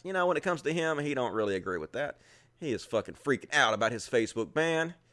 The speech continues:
Not taking it well, to say the least. And, uh, here's what he has to say about it. Let's see.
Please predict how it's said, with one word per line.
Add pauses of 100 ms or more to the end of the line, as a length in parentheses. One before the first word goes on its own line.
(260)
Not
taking
it
well,
to
say
the
least. (640)
And,
uh,
here's
what
he
has
to
say
about
it.
Let's
see.